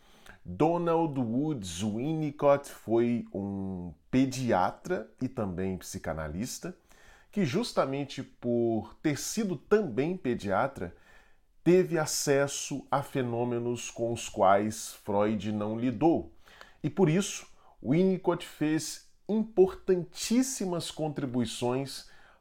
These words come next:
para o campo psicanalítico. Winnicott, como pediatra,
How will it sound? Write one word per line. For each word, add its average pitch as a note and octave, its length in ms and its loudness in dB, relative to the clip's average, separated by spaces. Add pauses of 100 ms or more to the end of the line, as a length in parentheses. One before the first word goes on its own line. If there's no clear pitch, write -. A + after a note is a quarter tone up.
(140)
para C#3+ 340 10
o C3+ 100 2
campo A#2+ 500 -2
psicanalítico. G2 920 -2
Winnicott, C#3+ 580 0
como A2 220 -4
pediatra, G#2+ 800 0